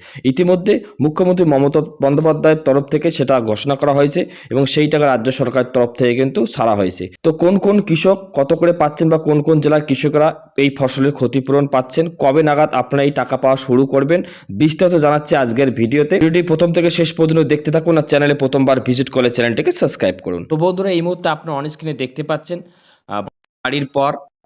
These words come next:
বাংলা শস্য বীমা টাকা ছাড়া শুরু হলো।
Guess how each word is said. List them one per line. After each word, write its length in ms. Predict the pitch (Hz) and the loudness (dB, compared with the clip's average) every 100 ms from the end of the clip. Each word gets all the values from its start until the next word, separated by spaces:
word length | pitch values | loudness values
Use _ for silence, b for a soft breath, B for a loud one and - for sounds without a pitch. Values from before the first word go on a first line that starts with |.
| _ _ _ | _ _ _
বাংলা 420 | 87 123 131 139 | -4 -2 0 -2
শস্য 400 | - 123 - 139 | -2 -4 -2 0
বীমা 280 | 127 135 151 _ _ _ _ _ | 0 0 -6 _ _ _ _ _
টাকা 300 | 139 143 170 | -6 -4 -4
ছাড়া 340 | 170 - 143 147 | -6 -4 -2 -2
শুরু 300 | - 127 131 | -4 0 0
হলো। 300 | 107 90 | 0 -6